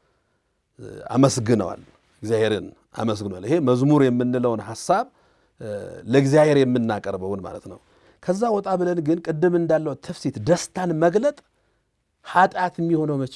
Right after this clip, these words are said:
ነው? እሷ ናት መሰመር ያለባት። አንድ ሰው ደስታውን፣ እ፣ ሌላ ሀገር አንድ ኢትዮጵያ ውስጥ የሆነ ማህበረሰብ እናት ልጅ ተድራ ከቤት ስትወጣ ደስታዋን በብዙ መልኩ ነው የምትገልጠው። ያንን ኃጢአት ነው የምንል ከሆነ ስህተት ነው ነው።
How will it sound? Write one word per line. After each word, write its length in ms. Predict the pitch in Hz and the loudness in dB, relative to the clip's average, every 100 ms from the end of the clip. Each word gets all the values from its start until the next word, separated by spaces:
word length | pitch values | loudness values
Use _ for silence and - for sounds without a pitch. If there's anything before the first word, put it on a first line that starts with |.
| 110 | -10
ነው? 120 | 101 95 - | -10 -14 -12
እሷ 180 | - - 190 | -6 4 4
ናት 160 | 156 131 | 4 0
መሰመር 320 | 120 123 110 | -2 -2 -2
ያለባት። 420 | 98 95 - - _ _ _ _ - | -4 -8 -12 -20 _ _ _ _ -4
አንድ 260 | 180 220 214 | -2 -2 -6
ሰው 180 | 247 226 | -4 -2
ደስታውን፣ 560 | 180 - - 143 98 - _ _ _ _ _ 110 | -2 -2 0 0 -2 -10 _ _ _ _ _ -14
እ፣ 60 | 104 92 95 98 95 87 - - | -14 -12 -14 -16 -16 -18 -20 -8
ሌላ 180 | 123 180 196 165 | -4 -2 -2 -2
ሀገር 240 | 143 151 170 | -2 0 0
አንድ 220 | 135 101 | -2 -6
ኢትዮጵያ 360 | 101 147 147 170 | -6 -6 -6 -6
ውስጥ 180 | 247 - _ _ _ _ _ - | -8 -10 _ _ _ _ _ -4
የሆነ 320 | 143 190 311 220 | -2 -2 -2 -2
ማህበረሰብ 640 | 170 160 156 151 147 262 _ _ _ _ _ _ - | -2 0 0 -2 -4 -6 _ _ _ _ _ _ 2
እናት 520 | 135 143 165 254 311 - - 120 123 | 4 4 2 -2 -6 -18 -12 -6 -2
ልጅ 240 | 135 165 117 - | 4 4 2 -2
ተድራ 260 | 135 139 135 | 2 2 2
ከቤት 360 | - 131 135 | 2 2 2
ስትወጣ 340 | - 120 - 196 254 _ _ - | -2 -8 -6 -6 -8 _ _ -6
ደስታዋን 440 | 143 - 202 247 | -6 -4 -6 -4
በብዙ 260 | - 339 349 | -4 -2 0
መልኩ 200 | 262 180 | 0 -2
ነው 100 | 117 | -8
የምትገልጠው። 380 | - 95 92 - _ _ _ _ _ _ _ - | -10 -14 -18 -20 _ _ _ _ _ _ _ 0
ያንን 300 | 202 262 254 | 2 2 0
ኃጢአት 320 | 208 220 220 | 0 0 0
ነው 120 | 220 226 | 0 -4
የምንል 320 | 226 247 262 | -4 -4 -6
ከሆነ 260 | 285 320 302 | -4 -4 -4
ስህተት 380 | - 208 190 170 | -6 -6 -6 -6
ነው 160 | 143 | -6
ነው። 120 | 117 | -8